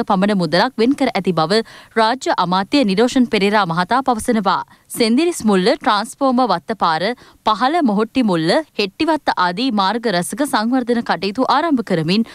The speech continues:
රාජ්‍ය අමාත්‍යවරයා මේ බව සඳහන් කළා. අම්බලන්තොට මල්පෙත්තාව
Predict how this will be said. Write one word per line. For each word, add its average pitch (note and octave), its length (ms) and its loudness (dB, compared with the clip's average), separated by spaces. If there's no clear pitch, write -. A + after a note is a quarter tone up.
රාජ්‍ය B3 380 0
අමාත්‍යවරයා G3+ 680 0
මේ G3 140 0
බව A3+ 260 0
සඳහන් F3 380 0
කළා. F#3 300 0
අම්බලන්තොට B3 760 0
මල්පෙත්තාව G#3 800 -2